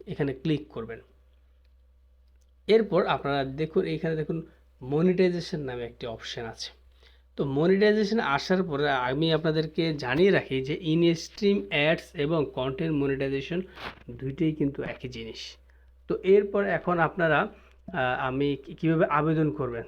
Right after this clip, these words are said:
তো আবেদন করার জন্য আপনারা আবারও সে সেম Facebook-এর প্রোফাইলে যাওয়ার পরে আপনারা এখান থেকে যে help and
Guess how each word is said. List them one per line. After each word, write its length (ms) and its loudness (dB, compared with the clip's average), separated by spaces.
তো 80 -6
আবেদন 440 4
করার 300 4
জন্য 240 4
আপনারা 400 0
আবারও 380 0
সে 260 -4
সেম 400 0
Facebook-এর 540 0
প্রোফাইলে 480 0
যাওয়ার 320 2
পরে 260 -2
আপনারা 400 -2
এখান 220 -4
থেকে 160 -4
যে 160 -4
help 280 0
and 80 0